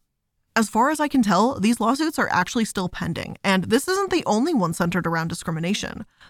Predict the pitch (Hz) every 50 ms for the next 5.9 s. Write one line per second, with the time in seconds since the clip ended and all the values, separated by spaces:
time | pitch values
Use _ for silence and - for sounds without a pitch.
0 | _ - 214 220 233 247 - - 392 370 381 349 285 269 - - 214 208 190 185
1 | 196 - - 196 196 185 180 - 185 - - 170 - - 185 151 165 185 180 180
2 | 180 175 - 185 185 - - 208 202 - - 185 180 180 175 180 226 294 262 196
3 | 190 185 202 - 220 190 - - - - - 156 107 135 170 180 - - - -
4 | - - _ _ _ _ _ - - 226 - 294 349 381 381 381 339 - 294 240
5 | 226 208 202 190 180 - - 175 180 175 - 190 180 180 175 185 175